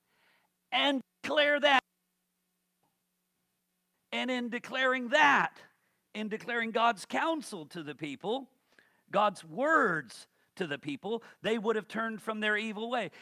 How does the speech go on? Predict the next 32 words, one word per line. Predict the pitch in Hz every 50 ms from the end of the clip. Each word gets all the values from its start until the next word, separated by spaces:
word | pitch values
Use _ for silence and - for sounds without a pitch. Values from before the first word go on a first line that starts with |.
| 151 - -
It | 330 -
would | 302 294 233
have | 165 165 202 220 233
effect. | 269 254 - 330 339 330 233 156 - _ - _ _ _ _ _ _ _ _ _
If | _ - 220 170 -
you, | 202 208 -
if | 214 208 208 175
you | 220 277
don't | 330 349 339 320 -
have | - 170 208 226 254 254 247 214 202 202 214 214 185 - _ _ _ _ _ _
a | - 214 208
new | 202 214 262 277 339 359 349 349 311 285 269
word | 285 302 302 311 302 247 -
from | - - 240 220 202 185
me, | 170 156 107 90 - _ _ _ _ _ 113 104
don't | 185 190 190 185 180 185 185
worry | 226 320 370 392 392 381 370 359
about | 330 285 311 294 262 233 202 170
it. | 139 107 - _ _ _ _ _ _ _ _ _ _
You're | 143 165 175 185
not | 214 269 294 302 247 240
necessarily | 277 262 233 - - 262 220 - - 196 190 190 208 214 220 220 226
at | 233 226 226
a | 240
loss. | 247 262 285 285 247 175 131 - - - - - - - _ _ _ _ _ _ - _ -
And | 208 208 202 240
actually, | 277 320 339 - - - - - 214 165 143 135 117 147 190 - - - _ _
using | - 143 214 277 320 330 320 262 - - 254 240 226 214
my | 202 214 214 208 202 208 - - -
already | 262 277 269 269 262 247 233 233 247 240 233 233 233 208
given | 175 160 135 - 233 302 320 311 233 180 202 214 196 180 165 147
word, | 151 165 170 175 180 190 196 196 202